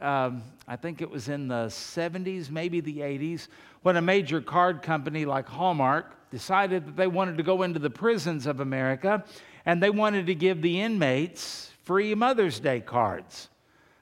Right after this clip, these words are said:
They couldn't print enough of them. They ran out.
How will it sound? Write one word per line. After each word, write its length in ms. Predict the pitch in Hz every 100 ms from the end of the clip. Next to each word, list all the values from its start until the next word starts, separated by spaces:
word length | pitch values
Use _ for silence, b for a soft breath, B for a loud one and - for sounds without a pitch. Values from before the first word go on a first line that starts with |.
| b
They 120 | 156
couldn't 380 | 160 180 170 160
print 260 | 170 180
enough 340 | 170 165 170 165
of 140 | 123
them. 180 | 101 110
They 140 | 127
ran 260 | 139 143 143
out. 420 | 151 131 107 -